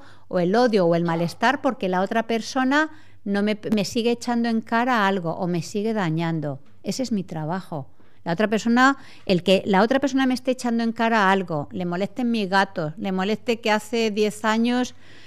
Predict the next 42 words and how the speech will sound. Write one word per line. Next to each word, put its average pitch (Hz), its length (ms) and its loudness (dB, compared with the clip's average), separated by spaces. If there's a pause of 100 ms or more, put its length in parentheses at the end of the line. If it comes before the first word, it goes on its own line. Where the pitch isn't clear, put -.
(180)
saqué 220 400 0
la 214 100 6
ropa 214 280 4
a 220 100 2
tender, 180 540 0 (200)
váyase 180 320 -4
usted 185 180 -4
a 165 40 -2
saber, 170 460 -2
¿no? 208 200 -2
Lo 196 160 4
que 170 160 0
quiera 226 280 4
que 254 140 0
sea, 277 420 2 (640)
eso 226 240 4
es - 200 -2
algo 302 320 4
que 247 100 2
ha 220 40 6
sucedido. 170 800 -2
El 180 160 2
problema, 240 760 2 (380)
eh, 208 520 6
con 180 160 4
el 170 120 0
que 185 80 2
yo 220 140 4
tengo 262 220 4
que 277 100 0
trabajar 262 420 6
es 285 140 0
que - 280 -2
yo 214 180 0
per-, 240 380 0
permitir 196 540 0
que 240 100 4
eso 240 220 0
me 180 100 0
afecte 247 400 0
a 262 60 6
mí 330 300 2